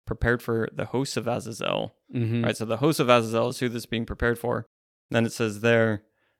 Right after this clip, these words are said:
Speaker 1: that the, uh, taking vengeance on them for their unrighteousness and becoming subject to Satan.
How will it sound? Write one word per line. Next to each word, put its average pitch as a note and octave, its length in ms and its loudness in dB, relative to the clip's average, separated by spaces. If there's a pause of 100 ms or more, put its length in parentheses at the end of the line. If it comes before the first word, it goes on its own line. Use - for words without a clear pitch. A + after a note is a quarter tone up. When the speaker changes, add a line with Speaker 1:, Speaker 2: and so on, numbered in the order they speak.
(140)
Speaker 1:
that A2 240 -2
the, A2+ 200 2
uh, G#2+ 260 0 (140)
taking A2 260 -4
vengeance A2 380 -2
on A2 140 -2
them G#2+ 300 -2
for - 260 -4
their A2 140 0
unrighteousness A2+ 760 -4
and A2 160 -6
becoming A2 360 -6
subject A2 480 -4
to - 80 -8
Satan. D3+ 440 -4